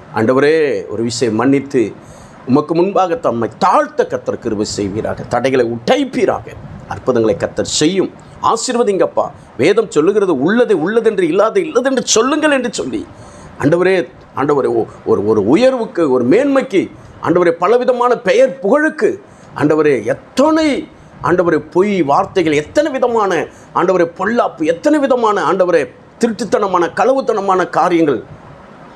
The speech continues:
ஆண்டவரே, நம்முடைய சாயல்ல இருக்கிற நாங்கள், ஆண்டவரே, அப்பா, ஸ்தோத்திரம், பேசி, ஆண்டவரே, நடந்து கொண்டு,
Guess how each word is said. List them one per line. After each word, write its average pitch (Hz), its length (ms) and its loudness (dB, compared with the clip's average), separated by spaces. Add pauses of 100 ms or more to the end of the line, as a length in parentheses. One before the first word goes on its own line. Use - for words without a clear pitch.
(140)
ஆண்டவரே, 139 240 2
நம்முடைய 120 340 0
சாயல்ல 147 320 2
இருக்கிற 127 360 0
நாங்கள், 131 360 2
ஆண்டவரே, 117 480 0 (400)
அப்பா, 143 500 2 (100)
ஸ்தோத்திரம், 139 400 0
பேசி, 151 560 2 (240)
ஆண்டவரே, 160 340 0
நடந்து 190 380 0
கொண்டு, 160 420 0